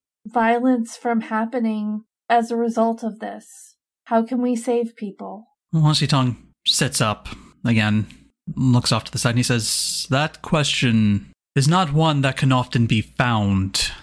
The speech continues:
Speaker 2: in tombs and scrolls."
Speaker 1: I was afraid you would say that.
Speaker 2: My halls contain knowledge of peace, of war,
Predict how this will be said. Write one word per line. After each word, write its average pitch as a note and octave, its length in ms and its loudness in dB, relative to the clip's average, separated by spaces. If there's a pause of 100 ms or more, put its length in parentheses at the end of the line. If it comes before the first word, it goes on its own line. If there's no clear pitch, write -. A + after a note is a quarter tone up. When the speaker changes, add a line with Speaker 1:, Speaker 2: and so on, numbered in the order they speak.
(360)
Speaker 2:
in A2+ 180 4
tombs G#2 600 2
and G2 180 0
scrolls." - 720 -4 (200)
Speaker 1:
I C4 80 -2
was C4 240 -4
afraid B3 440 -6
you G3+ 120 -10
would F#3+ 180 -16
say F#3+ 260 -18
that. F#3+ 260 -20 (400)
Speaker 2:
My C3 420 2
halls D#3 440 0
contain B2+ 680 2
knowledge G#2 840 0
of - 180 -8
peace, - 640 -2 (220)
of - 260 -4
war, E3+ 460 2